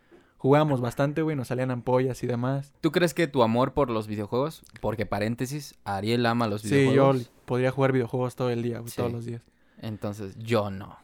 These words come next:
Speaker 2: Yo sería todo lo contrario.
Speaker 1: Sí, tú
Speaker 2: Yo
Speaker 1: empiezas uno y lo acabas en un año, ¿no?
Speaker 2: Sí,
Speaker 1: <laughs>
Speaker 2: exacto.
Speaker 1: Si lo acabas.
Speaker 2: Si lo acabo, güey.
Speaker 1: <laughs>
Speaker 2: Ajá. Eh,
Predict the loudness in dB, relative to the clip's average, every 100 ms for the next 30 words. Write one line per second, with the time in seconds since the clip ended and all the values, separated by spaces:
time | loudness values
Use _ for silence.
0 | _ _ _ -16 -10 -6 -6 -6 -6 -6
1 | -6 -6 -6 -8 -12 -8 -8 -2 2 2
2 | 2 0 2 4 4 2 0 0 0 -2
3 | 0 0 0 -2 2 2 0 -2 -2 0
4 | 2 4 4 4 4 2 0 -2 -6 -10
5 | -14 _ 0 0 2 4 4 2 0 2
6 | 2 4 4 6 8 8 6 4 2 0
7 | -4 -8 -14 -20 _ _ -20 -16 -8 -4
8 | -4 -4 -4 -6 -6 -8 -12